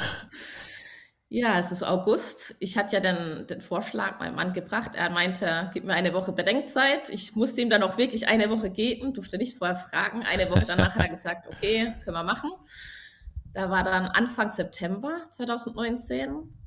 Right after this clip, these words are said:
Speaker 1: Und ja, ich bin so, wenn mich was begeistert, dann möchte ich, dann lege ich gleich los mit der Planung, wo wir alles hingehen können, wie wir das mit der Elternzeit machen,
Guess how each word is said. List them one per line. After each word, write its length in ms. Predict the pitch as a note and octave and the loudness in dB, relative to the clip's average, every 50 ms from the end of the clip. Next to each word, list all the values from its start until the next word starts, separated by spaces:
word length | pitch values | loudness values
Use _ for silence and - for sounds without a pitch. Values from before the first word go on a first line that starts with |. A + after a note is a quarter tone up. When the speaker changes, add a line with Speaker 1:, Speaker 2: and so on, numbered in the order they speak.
| - - - - - - - - - | -20 -20 -20 -20 -20 -20 -16 -10 -4
Speaker 1:
Und 520 | F3+ F3+ E3+ E3+ E3+ D#3 E3 E3+ - - | -2 0 0 0 -2 -4 -6 -8 -10 -10
ja, 160 | F3+ F3 F3 | -8 -6 -4
ich 120 | F3+ F3+ - | -4 -4 -2
bin 160 | - G#3+ G#3+ | -2 -2 -2
so, 140 | - G3+ F3 | 0 0 0
wenn 100 | G#3+ A#3 | 2 2
mich 160 | A#3 B3 B3 | 2 2 2
was 180 | - G#3+ A3 - | 2 0 0 0
begeistert, 720 | - F#3+ F#3 G3+ A#3 A#3+ B3 - - - G3 G#3 G#3+ G#3+ | -2 2 6 6 6 6 6 2 0 0 2 2 2 0
dann 120 | G#3+ F#3 F#3 | 0 0 0
möchte 180 | F#3 F#3 - - | -2 -2 -4 -8
ich, 160 | - - - | -10 -12 -10
dann 140 | - F3 F3 | -8 -4 -2
lege 260 | F#3 G3+ A#3+ C4 - | 0 2 2 2 0
ich 120 | - - - | -2 -4 -2
gleich 300 | - F#3+ F#3 F#3 - A3+ | -2 0 0 0 0 0
los 260 | B3 C4 C#4 C#4+ - | 0 0 0 0 -2
mit 100 | - F3+ | -4 -4
der 100 | G3+ F#3 | -4 -4
Planung, 460 | F#3+ - A#3 B3 C4+ B3 B3+ A#3+ A#3 | -4 -2 0 2 2 4 2 2 0
wo 120 | G3+ F#3+ - | -2 -2 -2
wir 100 | F3 D#3+ | -2 -4
alles 160 | D#3+ E3+ - | -4 -4 -4
hingehen 320 | C4 A#3 A#3+ - G3 G3 | -4 -4 -4 -4 -6 -6
können, 240 | G3 - F#3 F#3 E3 | -6 -6 -6 -6 -6
wie 100 | D#3+ D#3 | -6 -6
wir 80 | D#3 D#3+ | -6 -6
das 200 | - F3+ - - | -6 -8 -8 -8
mit 80 | - | -6
der 100 | - - | -4 -2
Elternzeit 540 | A3 A3 G3+ F#3+ - - - F3 E3+ - - | -2 -2 -2 -2 -6 -6 -6 -6 -6 -6 -8
machen, 420 | D3+ - F#3 - - - A3 A3+ | -10 -10 -10 -10 -14 -14 -16 -16